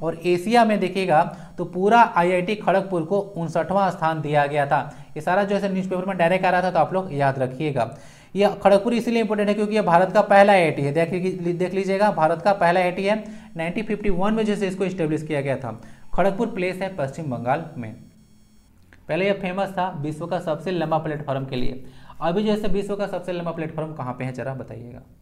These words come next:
आईआईटी मद्रास के कैंपस जैसे जांजीबार में खोला जाएगा, ये पर प्लेस आप लोग याद रख सकते हैं।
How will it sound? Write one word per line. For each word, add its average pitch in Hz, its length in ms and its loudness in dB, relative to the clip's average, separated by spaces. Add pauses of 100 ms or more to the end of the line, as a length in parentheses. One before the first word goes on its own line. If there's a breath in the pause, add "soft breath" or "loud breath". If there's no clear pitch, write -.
(1080 soft breath)
आईआईटी 202 280 2
मद्रास 220 340 4
के 233 100 0
कैंपस 196 400 0
जैसे 196 240 0
जांजीबार 175 460 4
में 170 160 -4
खोला 151 200 2
जाएगा, 160 240 0
ये 151 120 -6
पर 131 140 -4
प्लेस 135 280 -6
आप 131 100 -4
लोग 131 100 -4
याद 131 160 -2
रख 135 100 -6
सकते 151 240 -6
हैं। 165 280 -8